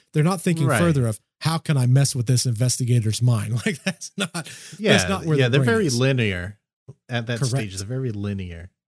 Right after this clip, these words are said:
Speaker 1: Correct.
Speaker 2: Yeah.
Speaker 1: I told you that voice was gonna be spooky.
Speaker 2: I, I couldn't, couldn't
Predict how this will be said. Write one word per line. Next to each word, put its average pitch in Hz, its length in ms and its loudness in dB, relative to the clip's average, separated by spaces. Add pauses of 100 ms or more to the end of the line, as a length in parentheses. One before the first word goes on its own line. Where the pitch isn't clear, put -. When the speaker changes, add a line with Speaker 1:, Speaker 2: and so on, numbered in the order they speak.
(460)
Speaker 1:
Correct. - 560 -8 (1200)
Speaker 2:
Yeah. 95 460 -10 (800)
Speaker 1:
I 131 120 -4
told 165 320 0
you 156 80 2
that 127 180 2
voice 131 340 2
was 113 120 -2
gonna 117 200 0
be 101 140 -2
spooky. - 640 -4 (1120)
Speaker 2:
I, - 1000 -18 (100)
I 110 100 -6
couldn't, 123 300 -6 (100)
couldn't 110 340 -10